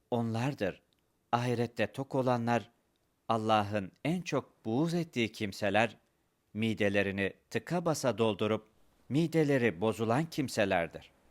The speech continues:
Canı çektiği halde bir lokmayı yemeyen kimse için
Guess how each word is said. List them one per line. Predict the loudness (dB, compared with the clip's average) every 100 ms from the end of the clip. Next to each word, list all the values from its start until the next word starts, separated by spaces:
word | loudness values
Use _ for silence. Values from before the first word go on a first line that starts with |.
| _ _ 0
Canı | 2 2 0
çektiği | 0 -2 0 0
halde | 2 0 2 0 0 -2
bir | 2
lokmayı | 0 0 0 0 0
yemeyen | 0 2 0 0
kimse | -4 -6 -4 -2 -2
için | -2 -2 -4